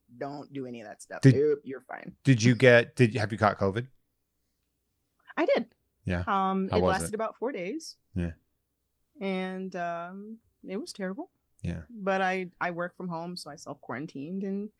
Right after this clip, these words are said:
Speaker 1: I haven't gotten sick since then.
Speaker 2: Good, yeah. I got it once, and I was like, "This fucking sucks."
Speaker 1: It's awful.
Speaker 2: Yeah.
Speaker 1: Did you ever get your sense of smell back?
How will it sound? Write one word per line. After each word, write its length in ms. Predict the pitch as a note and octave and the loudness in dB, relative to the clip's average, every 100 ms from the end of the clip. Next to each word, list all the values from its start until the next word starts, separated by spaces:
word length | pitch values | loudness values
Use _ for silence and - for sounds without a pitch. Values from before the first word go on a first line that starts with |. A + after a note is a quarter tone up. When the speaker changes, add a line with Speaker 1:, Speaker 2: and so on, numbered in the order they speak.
| _ _ _ _ _ _ _ _ _ _ _ _ _ | _ _ _ _ _ _ _ _ _ _ _ _ _
Speaker 1:
I 60 | G#3 | -8
haven't 220 | A3 A#3 | -4 -4
gotten 240 | A#3 A#3+ | -4 -8
sick 220 | A#3+ C#4 C4+ _ | -12 -12 -14 _
since 300 | - D4+ F#4+ | -16 -16 -14
then. 240 | - - - | -14 -14 -12
Speaker 2:
Good, 240 | - - E2 | -4 -4 -2
yeah. 200 | E2+ E2+ | -4 0
I 80 | G#2+ | 6
got 160 | A#2+ G2+ | 10 10
it 80 | |
once, 280 | E2 F#2 E2+ | 8 2 0
and 100 | F2 | -2
I 40 | F2 | -2
was 120 | D#2 | 0
like, 100 | E2+ | -2
"This 120 | G#2+ | -2
fucking 220 | - C#3+ | -2 -4
sucks." 520 | D2+ - A#2 C3+ - - _ _ _ _ - | -4 0 0 0 -4 -10 _ _ _ _ -8
Speaker 1:
It's 380 | G3 G#3+ G3 - | -6 -4 -6 -10
awful. 640 | - F#3 A3 - D#3+ C#3 C3 | -10 -8 -10 -8 -8 -6 -6
Speaker 2:
Yeah. 100 | E2+ _ _ _ _ - | -6 _ _ _ _ -6
Speaker 1:
Did 160 | G#3 | -2
you 80 | G3+ | 0
ever 120 | G#3+ | 0
get 300 | G#3 F#3 G3+ | -2 -4 -6
your 120 | - G3 | -4 -4
sense 280 | - G3+ | -6 -8
of 60 | G#3 | -10
smell 180 | - G3 | -12 -12
back? 140 | A3+ | -12